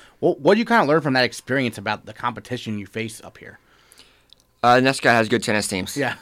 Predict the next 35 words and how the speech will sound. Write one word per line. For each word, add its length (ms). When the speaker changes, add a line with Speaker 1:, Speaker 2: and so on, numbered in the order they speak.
Speaker 2:
They 200
have 300
some 340
of 40
the 60
best 220
teams 160
in 40
the 60
country. 540
Uh, 220
we 100
were 140
there 300
for 160
a 80
lot 160
of 40
the 60
matches. 640
Speaker 1:
Mm-hmm. 100
Speaker 2:
They're, 240
no 160
one's 160
really 160
blowing 300
us 80
off 140
the 80
court. 420
Um, 400
and 220
so 160
I 100
think 260